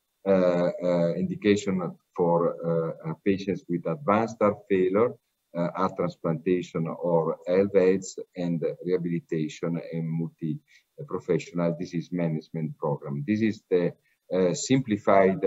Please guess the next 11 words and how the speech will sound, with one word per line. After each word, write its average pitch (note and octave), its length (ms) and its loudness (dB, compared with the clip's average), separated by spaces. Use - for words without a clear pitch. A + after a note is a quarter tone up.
algorithm. G#2+ 880 0
You F#2+ 120 -2
see A#2+ 240 -2
that G2+ 320 4
the F2+ 240 -2
four A#2 200 6
drugs G2 500 2
are, E2+ 580 -2
uh, E2+ 140 0
put G#2 160 -4
together, G2+ 600 4